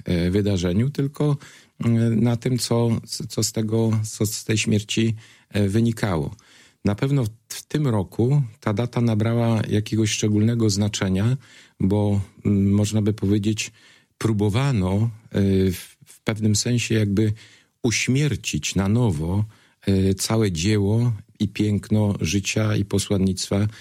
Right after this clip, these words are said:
e, świętego Jana Pawła drugiego. I może właśnie dlatego, e, pojawił się taki, tak, taka refleksja,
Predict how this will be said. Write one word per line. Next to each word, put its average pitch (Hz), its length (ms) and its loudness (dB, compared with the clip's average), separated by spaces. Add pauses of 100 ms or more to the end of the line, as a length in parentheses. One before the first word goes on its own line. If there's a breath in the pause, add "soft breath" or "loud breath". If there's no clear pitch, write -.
(300 loud breath)
e, 92 180 2
świętego 95 480 0
Jana 95 240 -2
Pawła 92 300 -2
drugiego. 87 560 -2 (440 loud breath)
I 104 80 4
może 107 280 2
właśnie 117 340 0
dlatego, 107 500 0 (260)
e, 98 280 2
pojawił 110 440 0
się 104 300 2 (400 loud breath)
taki, 101 560 0 (140)
tak, - 240 -4
taka 104 260 -4
refleksja, 98 760 -2